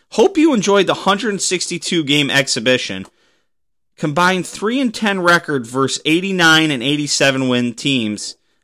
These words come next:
eliminates hundred eleven win N L West champs, hundred and one win N L East champs and defending World Series champs, ninety-three win N L Central champs, hundred one win N L East runner-up."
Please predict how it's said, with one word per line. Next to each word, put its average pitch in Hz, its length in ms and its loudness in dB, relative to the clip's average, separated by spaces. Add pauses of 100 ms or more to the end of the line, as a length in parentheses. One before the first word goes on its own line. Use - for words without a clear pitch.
(120)
eliminates 131 680 0
hundred 180 400 -2
eleven 160 480 0
win 135 220 2
N 131 180 -2
L 123 180 2
West 151 300 0
champs, 185 440 -6 (460)
hundred 254 360 0
and 175 140 -2
one 160 320 2
win 147 360 0 (400)
N 135 160 2
L 123 200 2
East 196 300 -2
champs 143 380 -4
and 123 160 -4
defending 120 400 -4
World 101 200 -2
Series 175 300 -2
champs, 156 340 -4 (300)
ninety-three 196 560 0
win 175 180 2
N 131 200 0
L 127 100 2
Central 180 420 -2
champs, 160 460 -2 (440)
hundred 165 360 2
one 143 300 2
win 135 180 2
N 123 180 0
L 120 160 2
East 117 220 -6
runner-up." 104 480 -6